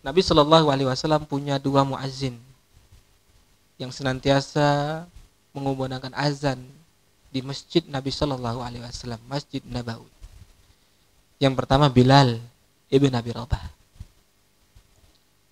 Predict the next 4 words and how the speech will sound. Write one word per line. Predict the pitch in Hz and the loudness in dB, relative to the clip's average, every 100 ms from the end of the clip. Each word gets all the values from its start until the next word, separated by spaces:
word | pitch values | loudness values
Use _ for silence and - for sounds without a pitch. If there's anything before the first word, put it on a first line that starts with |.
| - | 4
Yang | 143 156 160 | 4 6 4
kedua | 165 185 | 6 8
adalah | 175 147 156 170 190 214 _ _ _ - | 6 6 4 2 -2 -18 _ _ _ -2
Abdullah | 160 - 139 131 147 165 | -2 -2 -6 0 2 2